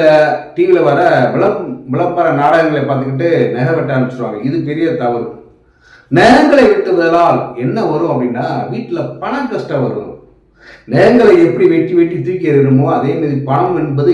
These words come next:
வீட்டை விட்டு வெளியேறும் அப்படிங்கிற விஷயம் இருக்கு. அதுக்கப்புறம் வீட்டுல இருந்து ஒரு சொந்தக்காரங்களோ இல்ல பக்கத்து வீட்டுக்காரங்களோ தயிர் இருக்கா இல்ல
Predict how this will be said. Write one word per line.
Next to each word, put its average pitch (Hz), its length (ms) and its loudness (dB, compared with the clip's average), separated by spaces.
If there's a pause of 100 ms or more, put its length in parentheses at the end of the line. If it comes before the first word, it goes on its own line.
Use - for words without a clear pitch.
(100)
வீட்டை - 260 -2
விட்டு 139 300 -4
வெளியேறும் 123 580 0
அப்படிங்கிற 107 360 -12
விஷயம் - 280 -14
இருக்கு. - 220 -14 (840)
அதுக்கப்புறம் 214 720 6 (720)
வீட்டுல 240 380 2
இருந்து 185 260 4 (760)
ஒரு 165 200 2 (240)
சொந்தக்காரங்களோ 165 600 0 (120)
இல்ல 139 160 -2
பக்கத்து 143 360 -4
வீட்டுக்காரங்களோ 143 520 -2 (640)
தயிர் 208 340 4
இருக்கா 143 360 2 (460)
இல்ல 151 180 -2